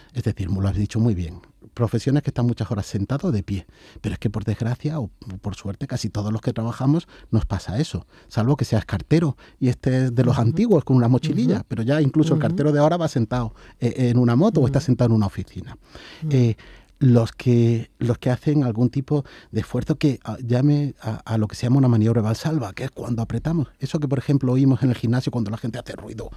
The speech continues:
Speaker 1: al levantar pesas, aumentamos la presión abdominal e impedimos parte del retorno. También hay problemas hormonales, los embarazos. Los queremos mucho, son nuestros niños, pero durante nueve meses son un alien que crece dentro del cuerpo.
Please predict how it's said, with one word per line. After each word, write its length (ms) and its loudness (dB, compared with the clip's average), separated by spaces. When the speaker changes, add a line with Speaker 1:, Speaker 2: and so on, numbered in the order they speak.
Speaker 1:
al 100 -4
levantar 360 -2
pesas, 420 -4
aumentamos 420 4
la 60 0
presión 260 -2
abdominal 540 0
e 100 -2
impedimos 640 0
parte 300 -6
del 100 -4
retorno. 540 -10
También 500 0
hay 80 0
problemas 400 0
hormonales, 480 -2
los 160 -2
embarazos. 560 -6
Los 160 2
queremos 340 4
mucho, 300 2
son 180 -2
nuestros 260 0
niños, 380 4
pero 220 0
durante 360 -2
nueve 220 2
meses 300 2
son 180 4
un 100 2
alien 300 2
que 140 -4
crece 320 -2
dentro 260 0
del 140 -4
cuerpo. 400 -4